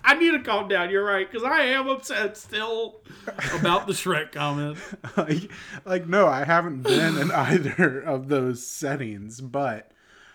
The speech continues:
Speaker 2: according to what I have seen, read, and heard, the West Coast, Northwest Coast specifically knocks it out of the park when it comes to a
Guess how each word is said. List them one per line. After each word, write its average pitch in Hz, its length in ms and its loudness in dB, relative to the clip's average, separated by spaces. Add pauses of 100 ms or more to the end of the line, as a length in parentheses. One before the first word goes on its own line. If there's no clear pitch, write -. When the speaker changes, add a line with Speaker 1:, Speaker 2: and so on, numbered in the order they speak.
(180)
Speaker 2:
according 185 840 -4
to 175 400 -8
what 139 460 -6 (100)
I 139 240 -8
have 127 500 -10
seen, 143 720 -8 (100)
read, 120 560 -10 (120)
and 104 120 -16
heard, 117 680 -8 (840)
the 131 420 -8 (140)
West 143 520 -8
Coast, - 580 -10 (200)
Northwest 135 720 -8
Coast 113 360 -14 (440)
specifically 117 1200 -8 (140)
knocks 127 420 -10
it 127 80 -10
out 120 220 -10
of 117 80 -12
the 107 80 -12
park 113 380 -12
when 110 120 -16
it 107 100 -18
comes 104 380 -14
to 104 400 -12 (720)
a 120 220 -10